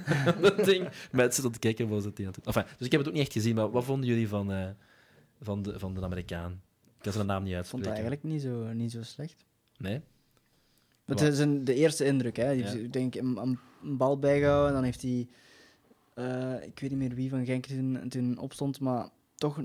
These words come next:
Speaker 2: de bal over hem getikt en een, een sprint gedaan in de, in de, op het einde van de wedstrijd. Dat hij zijn bal wel kon bijhouden. Heeft, hij heeft niet veel,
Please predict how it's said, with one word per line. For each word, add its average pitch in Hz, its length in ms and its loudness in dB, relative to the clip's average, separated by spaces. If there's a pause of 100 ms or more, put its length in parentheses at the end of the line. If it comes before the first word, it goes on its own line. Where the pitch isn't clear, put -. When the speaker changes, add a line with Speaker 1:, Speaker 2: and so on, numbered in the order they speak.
Speaker 2:
de 135 100 -2
bal 135 220 4
over 156 220 2
hem 156 120 2
getikt 151 380 -2
en 135 160 0
een, 123 200 -2
een 135 60 0
sprint 147 320 -2
gedaan 147 480 -2
in 143 140 -6
de, 139 140 -2
in 139 140 -2
de, 131 240 0
op 127 80 -6
het - 80 -14
einde 135 180 0
van 139 100 -2
de 139 60 -2
wedstrijd. 143 520 -4 (580)
Dat 127 360 0
hij 123 180 2
zijn 120 180 2
bal 127 200 4
wel 143 140 4
kon 139 200 0
bijhouden. 143 520 2
Heeft, 123 200 -6
hij 107 260 -6
heeft 117 200 -6
niet 123 220 -2
veel, 113 460 -2